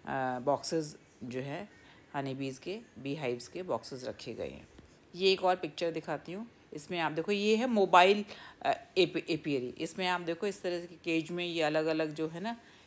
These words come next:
if you s-, अ, if you see, these are the different boxes of hives। और ये जो है इस वैन को ही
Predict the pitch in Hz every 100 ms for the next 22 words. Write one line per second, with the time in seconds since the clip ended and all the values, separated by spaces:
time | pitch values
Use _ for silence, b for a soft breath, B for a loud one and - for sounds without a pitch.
0 | B - - 160 156 - - 139 131 127
1 | 139 147 156 175 202 B B B - 160
2 | 156 160 156 151 - - 143 143 147 170
3 | 185 - - - - - 143 131 - 156
4 | 151 147 151 - - - 135 165 - B
5 | B B - 131 135 143 147 151 160 165
6 | - 143 151 151 165 151 175 196 175